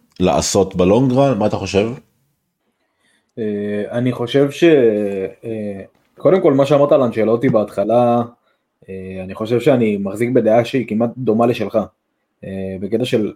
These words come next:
Speaker 2: אנצ'לוטי עושה עבודה מדהימה, בקטע של אנצ'לוטי עושה עבודה אדירה, אה, ובוא, אני אוהד מילאן, זה לא, זה לא סוד וזה לא עניינים, חלק, חלק עצום מאוד מההיסטוריה שלי מושתת על התקופה של אנצ'לוטי במילאן, אה, והערכה שלי שמה,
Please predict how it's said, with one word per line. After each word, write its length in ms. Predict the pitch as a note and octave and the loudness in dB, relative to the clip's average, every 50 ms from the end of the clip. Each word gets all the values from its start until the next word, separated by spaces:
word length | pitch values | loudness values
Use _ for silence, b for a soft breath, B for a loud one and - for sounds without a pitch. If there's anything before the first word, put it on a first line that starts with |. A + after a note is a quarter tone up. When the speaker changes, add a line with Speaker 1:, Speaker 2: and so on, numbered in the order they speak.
| _ - | _ -12
Speaker 2:
אנצ'לוטי 340 | A2 G#2 G2+ G2+ G#2+ G#2+ A#2 | -10 -8 -6 -6 -4 -2 -4
עושה 160 | A2+ - B2+ | 0 2 2
עבודה 240 | A#2+ A2+ A#2 A#2 A#2 | 2 4 4 2 2
מדהימה, 420 | B2 A#2+ A2+ A2 A2 B2+ C3 D3+ | 2 2 0 0 2 2 2 2
בקטע 260 | D#3 B2+ A#2+ A#2+ A#2+ | 2 0 -2 -2 -4
של 120 | A#2 B2 A2+ | -2 -2 -4
אנצ'לוטי 340 | A2 G#2+ A#2 A2 A2 A2 A#2 | -2 -2 -4 -6 -4 -4 -6
עושה 180 | A2 - A#2+ | -4 -2 -2
עבודה 240 | A2+ G#2+ A2+ A2+ A#2 | -2 0 0 0 0
אדירה, 360 | A2+ A2+ A2 A2 A#2 C3+ D#3+ D#3+ - _ _ _ _ _ _ _ _ G2 | 0 0 0 2 2 2 2 0 -4 _ _ _ _ _ _ _ _ -6
אה, 640 | G#2+ G#2+ G#2+ A2 G#2+ G#2+ G#2+ G#2+ G#2 G#2 G#2 G#2 G2+ G2+ G2 - _ _ _ _ _ _ _ B2+ | -4 -2 0 0 0 0 0 -2 -2 -2 -2 -2 -2 -4 -8 -10 _ _ _ _ _ _ _ -12
ובוא, 500 | A#2+ G#2+ A2 A2 G#2+ A2 B2+ B2 - - - - | -6 0 2 2 2 4 2 2 2 0 -6 -6
אני 140 | G2+ A2+ B2 | 0 2 2
אוהד 160 | B2+ B2 B2 | 2 4 4
מילאן, 260 | C3 C3+ C3 A#2+ G#2 G2 - _ | 2 2 2 2 0 -2 -6 _
זה 160 | - F#2+ G2+ G#2 | -14 -8 -2 0
לא, 420 | A2+ A#2+ B2 B2 B2 B2 A#2 A2+ G#2+ | 2 4 4 4 4 4 4 2 2
זה 60 | A2+ | 2
לא 260 | A2+ A#2 A#2+ A#2+ A#2 A2 | 2 4 4 4 2 2
סוד 300 | - - B2+ - - A#2 | 2 2 2 2 2 0
וזה 160 | A2+ G#2+ A#2 | 0 0 2
לא 80 | A#2 B2 | 2 2
עניינים, 300 | A#2+ A#2+ A#2 C3 C#3 B2 | 0 0 0 -2 -2 -2
חלק, 240 | - A#2+ B2+ A#2+ - _ _ _ _ _ | -2 -2 -4 -4 -6 _ _ _ _ _
חלק 360 | - - B2+ C#3 C#3+ - - - _ _ _ _ _ _ _ _ _ _ _ | -4 0 0 2 2 0 -6 -14 _ _ _ _ _ _ _ _ _ _ _
עצום 300 | - _ - - D3 D#3 | -20 _ -6 -2 0 2
מאוד 180 | D3+ C3+ D3 D3+ | 4 4 4 2
מההיסטוריה 440 | C#3 A#2+ G#2+ - - C3+ C#3 D3 D3+ | 2 -2 -2 0 0 2 2 2 2
שלי 200 | D3+ D#3+ D#3 D3+ | 2 0 0 0
מושתת 420 | C#3 A#2 G#2+ - - C3 B2+ - | -2 -6 -8 -2 0 0 0 0
על 100 | A#2+ A2+ A2 | 0 0 0
התקופה 880 | G#2+ G#2 - - _ _ _ _ _ _ _ _ - - A2 G#2 A#2+ A#2+ | -2 -2 -6 -10 _ _ _ _ _ _ _ _ -14 -12 -4 -4 -2 0
של 120 | B2+ C3 | 0 0
אנצ'לוטי 380 | A#2+ A#2 - A#2 B2 A#2+ - B2+ | 0 0 0 0 0 2 0 0
במילאן, 500 | A2 G2+ G#2+ A#2 B2 C3+ C#3+ C#3+ C#3+ D3+ D3+ _ _ _ _ _ _ _ | 0 0 2 2 4 4 4 4 2 -2 -6 _ _ _ _ _ _ _
אה, 300 | - F#2+ G2 G2 G2 G2 G2 F#2+ | -10 -8 -8 -6 -6 -6 -4 -2
והערכה 400 | G2+ G2 G2+ G2+ G2 - B2 B2 | -2 -2 -2 -2 -2 -4 -4 -2
שלי 200 | - B2+ A#2 G#2+ | -2 -2 -4 -2
שמה, 340 | - A2+ A#2 C3 D3 D#3+ | -2 -2 0 0 0 -2